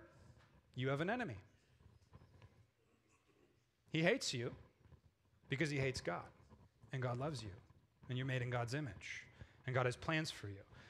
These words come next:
and God has intentions for you. God hates anything that God loves. God has, or, sa-, sorry, Satan hates everything that God loves, and Satan hates everything that God has plans for. And listen to me, this is why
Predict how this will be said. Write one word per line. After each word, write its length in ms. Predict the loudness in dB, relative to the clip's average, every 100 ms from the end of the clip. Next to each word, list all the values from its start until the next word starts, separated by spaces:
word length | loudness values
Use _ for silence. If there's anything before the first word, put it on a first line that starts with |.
| -16 -12 -12 -4
and 100 | 8
God 140 | 10 10
has 140 | 8
intentions 560 | 2 2 4 2 2 2
for 120 | 2
you. 140 | -2 -6 -14 -20 -20 -20 -20 _ _ _ _ -20 -20 -12 -10 8
God 180 | 10 12
hates 260 | 10 6 2 6
anything 580 | 8 8 6 4 4
that 140 | 4 8
God 200 | 8 8
loves. 400 | 10 10 10 8
God 220 | 6 8
has, 180 | 6 2 -4 2
or, 340 | 4 8 6 6
sa-, 160 | 4 4 2
sorry, 260 | 2 2 2
Satan 380 | 2 6 6 6
hates 240 | 4 4 8
everything 340 | 8 8 6 4
that 100 | 6
God 200 | 6 8
loves, 280 | 10 10 8
and 140 | 2
Satan 240 | 6 6
hates 160 | 6 4
everything 300 | 4 4 4
that 80 | 6
God 160 | 8 8
has 120 | 8
plans 460 | 2 4 6 4
for. 360 | 0 2 4 4 0 -8 -6 0
And 140 | 6
listen 220 | 6 6
to 60 | 4
me, 260 | 6 4 2 -8 -14 2
this 300 | 6 8 8
is 160 | 6
why 420 | 8 10 10 10